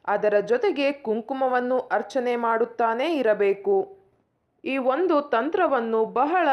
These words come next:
ಶ್ರದ್ಧೆ ಮತ್ತು ಭಕ್ತಿಯಿಂದ ನೀವು ಮಾಡಬೇಕು. ಆಗ ಮಾತ್ರ ನೀವು ಯಾರನ್ನ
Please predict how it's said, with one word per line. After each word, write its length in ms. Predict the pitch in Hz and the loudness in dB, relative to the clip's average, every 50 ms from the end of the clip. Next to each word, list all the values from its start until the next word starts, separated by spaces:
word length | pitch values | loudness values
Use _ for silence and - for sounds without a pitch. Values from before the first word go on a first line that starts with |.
| 262 262 | 2 0
ಶ್ರದ್ಧೆ 560 | 254 - - 226 269 330 311 - 262 247 233 | -2 -4 -2 -2 -2 -2 -2 0 2 2 2
ಮತ್ತು 420 | 220 220 208 202 - - 214 214 | 2 0 -4 -6 -2 0 0 0
ಭಕ್ತಿಯಿಂದ 640 | 175 170 190 - - - - - 277 247 220 208 202 | 0 0 -2 -2 -2 -6 -6 -4 -4 -2 -4 0 0
ನೀವು 400 | 196 190 190 190 190 190 190 269 | 0 0 0 0 -4 -2 -2 -2
ಮಾಡಬೇಕು. 920 | 320 330 277 240 214 196 202 196 190 190 185 185 185 - 202 190 185 185 - - - - _ _ _ - | -2 0 0 0 0 2 0 0 2 0 0 -2 -2 -2 -2 -2 -2 -2 -6 -16 -20 -20 _ _ _ -4
ಆಗ 260 | 190 202 208 202 208 | -2 -2 0 0 0
ಮಾತ್ರ 440 | 202 202 208 233 320 - - 330 302 285 285 294 294 - - - _ - | 0 0 0 0 -2 -2 -2 -2 -2 0 0 -2 -4 -8 -14 -20 _ -8
ನೀವು 300 | 247 254 262 214 262 254 | -4 -4 -2 0 0 0
ಯಾರನ್ನ 520 | 240 220 208 196 208 233 269 285 269 262 | 0 0 0 0 0 0 -2 -2 -4 -4